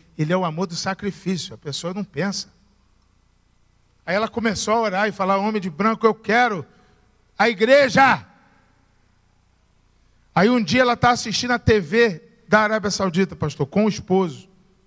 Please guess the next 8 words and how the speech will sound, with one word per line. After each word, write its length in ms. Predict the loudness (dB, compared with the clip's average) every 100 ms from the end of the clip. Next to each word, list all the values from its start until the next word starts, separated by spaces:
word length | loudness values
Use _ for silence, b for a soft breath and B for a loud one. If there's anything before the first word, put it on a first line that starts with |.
| _
A 80 | -8
T 180 | -2 -2
V 200 | -2 -4 -2
do 140 | -2
governo, 500 | -2 -2 0 0 -4 -14 _
T 80 | -6
V 140 | -6
saudita. 520 | -4 -6 -6 -4 -6